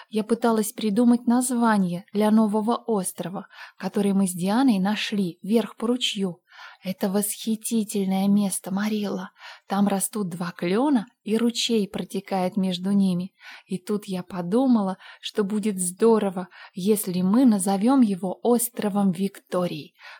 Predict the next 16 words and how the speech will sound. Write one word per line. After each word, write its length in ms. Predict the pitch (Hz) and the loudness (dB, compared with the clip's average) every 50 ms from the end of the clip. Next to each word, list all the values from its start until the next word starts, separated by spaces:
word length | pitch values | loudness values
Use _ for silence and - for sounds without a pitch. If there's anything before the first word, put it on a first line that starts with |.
| _ | _
потому 320 | - 190 - 175 180 190 190 | -18 -12 -6 -2 0 0 0
что 220 | - - - 190 | -2 -4 -4 -2
мы 160 | 190 190 185 | -2 0 0
открыли 520 | 196 196 - - - 170 175 202 226 220 240 | -2 -4 -6 -8 -6 -2 0 2 2 2 2
его 320 | 226 214 196 180 185 175 | 2 2 0 -2 -4 -6
в 120 | 170 180 160 | -6 -8 -6
день 320 | 165 185 190 196 202 202 | -4 0 2 2 2 2
рождения 600 | 196 202 196 - - 196 190 185 190 190 185 185 | 2 0 -2 -2 -4 -4 -2 0 0 -2 -2 -4
королевы. 680 | 185 - 196 190 190 196 180 175 170 170 175 175 175 - _ _ _ _ _ - - - _ _ | -6 -6 -6 -4 -4 -2 -2 -4 -4 -6 -6 -8 -8 -10 _ _ _ _ _ -20 -20 -20 _ _
Мы 220 | - 190 196 180 - - | 0 0 0 0 0 -4
обе 300 | 175 175 180 185 185 214 | -2 0 0 0 0 -2
с 80 | 196 - | -2 -2
Дианой 520 | - 233 247 233 214 196 185 165 160 - - - - _ _ | 0 2 2 2 2 2 0 -4 -6 -10 -14 -20 -20 _ _
верные 500 | 185 175 202 202 185 185 196 208 226 226 | -6 0 0 0 2 2 2 2 2 2
сторонницы 640 | - - 247 240 240 220 208 202 214 220 220 - 254 | 0 -2 0 0 2 2 2 2 0 0 0 -4 -8
королевы. 640 | 240 - 254 247 254 262 220 214 220 214 208 208 | -6 -4 -2 0 2 2 2 2 2 0 -2 -6